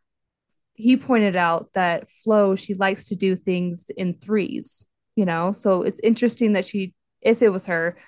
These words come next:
turned the T V on three times. And also with the legend, you have to turn your headlights on three times before she'll appear.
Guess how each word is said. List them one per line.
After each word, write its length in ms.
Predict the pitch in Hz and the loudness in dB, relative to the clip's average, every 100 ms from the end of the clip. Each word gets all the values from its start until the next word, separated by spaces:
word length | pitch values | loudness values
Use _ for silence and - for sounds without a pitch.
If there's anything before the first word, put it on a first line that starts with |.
| _ _ - | _ _ -2
turned 260 | 254 220 | 0 2
the 60 | 208 | 0
T 260 | - 214 | -2 -2
V 200 | 202 208 | 0 0
on 300 | 202 190 180 175 | 0 0 0 -4
three 280 | 190 180 | -4 -4
times. 680 | 175 - 170 165 170 196 - _ _ _ _ | -4 -8 -8 -8 -8 -10 -12 _ _ _ _
And 140 | 202 | -2
also 320 | - 196 202 190 | 0 0 0 -2
with 160 | 185 | -2
the 80 | 180 | -4
legend, 520 | 185 190 190 180 170 | 0 0 0 -2 -2
you 60 | 180 | -4
have 80 | 175 | -6
to 120 | 180 | -8
turn 300 | 175 - 196 | -10 -6 -6
your 140 | 175 170 | -6 -6
headlights 500 | 214 214 190 170 175 | -4 -2 -2 -4 -6
on 240 | 165 165 | -8 -10
three 260 | - 175 170 | -10 -6 -6
times 480 | - 175 170 196 - | -4 -4 -4 -8 -18
before 260 | - 175 | -8 -8
she'll 240 | 175 - - | -8 -8 -8
appear. 580 | - - 175 - - | -8 -8 -6 -6 -10